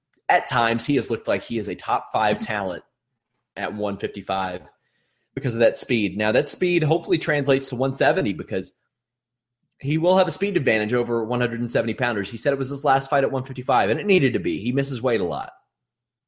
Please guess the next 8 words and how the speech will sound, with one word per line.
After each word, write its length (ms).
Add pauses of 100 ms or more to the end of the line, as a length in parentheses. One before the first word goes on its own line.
(1300)
Rickles 400
just 240
got 160
destroyed 680
by 140
those 220
elbows, 500
though. 300